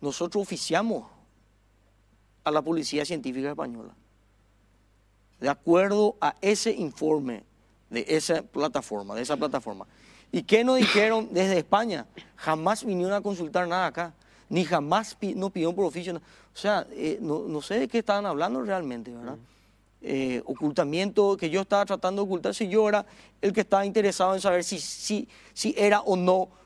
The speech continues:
Speaker 1: una cadencia de disparos, eh, relativa a un arma, una ametralladora. Yo oficié, yo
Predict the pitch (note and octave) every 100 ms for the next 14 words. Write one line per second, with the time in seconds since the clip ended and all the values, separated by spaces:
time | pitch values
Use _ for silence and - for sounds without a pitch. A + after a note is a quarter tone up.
0 | - F3+ G3+ G3+ E3+ E3 F#3 F#3 - E3+
1 | F3+ F3+ - - E3 - F3 F#3+ - F3
2 | F#3 E3+ D#3+ E3 E3+ F3 E3 F3 E3+ F#3
3 | F#3 C3 C3 C#3+ F4 G#4+ C4 A3+ G#3+ G#3
4 | A3+ C4+